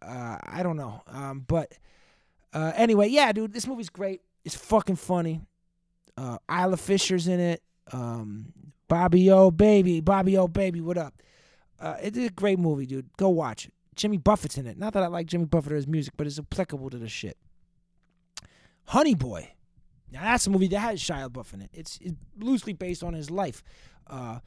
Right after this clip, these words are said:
and it is fucking, oh, Beach Bum Out came after Ki-, oh, oh, I see. My bad, Warren. Beach Bum is brand new, dude. Beach Bum is, like, two years old. You can get it on iTunes. It's probably on some of those streaming services. What up, C P? What up, C P?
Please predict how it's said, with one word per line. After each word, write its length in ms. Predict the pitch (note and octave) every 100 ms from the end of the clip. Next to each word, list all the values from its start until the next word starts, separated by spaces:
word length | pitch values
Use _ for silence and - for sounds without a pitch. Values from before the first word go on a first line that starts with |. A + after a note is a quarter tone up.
| - - - _ _ _
and 240 | C#3+ C#3+ C#3 -
it 220 | D#3+ -
is 260 | D3 C#3 -
fucking, 540 | - - D#3 - - -
oh, 120 | E3+
Beach 280 | B2+ B3+ -
Bum 180 | A#3 A3
Out 180 | F#3+
came 160 | - F3+
after 280 | F3 G#3 D#3
Ki-, 100 | F3+
oh, 220 | A#3+ A3
oh, 120 | A#3 B3
I 100 | B3+
see. 220 | - G3+
My 160 | A#3
bad, 180 | G3 F#3+
Warren. 240 | F3+ F3+ D3
Beach 260 | C4 -
Bum 140 | D4 A3+
is 80 |
brand 300 | D3 A3+ A3+
new, 160 | A3+ F#3+
dude. 140 | F3
Beach 200 | D3+ G3+
Bum 140 | B3 G#3+
is, 80 | D#3+
like, 160 | C3
two 180 | - B3+
years 260 | A3+ G3+ F3
old. 240 | F3 E3+
You 80 | E3+
can 80 | F3+
get 140 | G3+
it 60 | F#3+
on 80 |
iTunes. 500 | F3 F#3 F#3+ G3 F#3
It's 140 | D#3 -
probably 560 | - G#3+ G#3+ G3+ G3 G3+
on 380 | F#3 F3 F3 E3 _ _ _
some 320 | - - F#3
of 60 | E3+
those 160 | E3
streaming 380 | - F#3+ F#3+ F3+
services. 520 | - F3+ D#3+ D#3 E3+
What 140 | D#3 G3
up, 120 | C3+
C 260 | - D#3+ C#3+
P? 240 | F3 F3
What 220 | F3+ F#3+ F3+
up, 220 | G#3+ -
C 280 | - F3 D#3+
P? 320 | F3+ F#3+